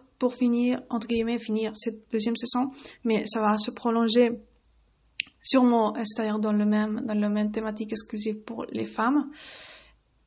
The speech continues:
Euh, ça va être exclusif pour les femmes, oui, parce que ça, la psychologie féminine et la connexion au cœur sauvage du chien, toute mon histoire, à la fin, c'est, je peux pas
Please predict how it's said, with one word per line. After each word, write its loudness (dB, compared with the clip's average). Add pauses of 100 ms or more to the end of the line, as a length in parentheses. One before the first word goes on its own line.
(140)
Euh, 0
ça -2
va 4
être 2
exclusif -4
pour -4
les -2
femmes, -6 (840)
oui, 0 (1400)
parce -2
que 0
ça, 0 (960)
la 0
psychologie 2
féminine 2
et -2 (680)
la -14
connexion 0
au -2
cœur -4
sauvage -2
du -4
chien, 0 (220)
toute 2
mon 2
histoire, 2
à 2
la 0
fin, -4
c'est, 0
je 0
peux -4
pas 0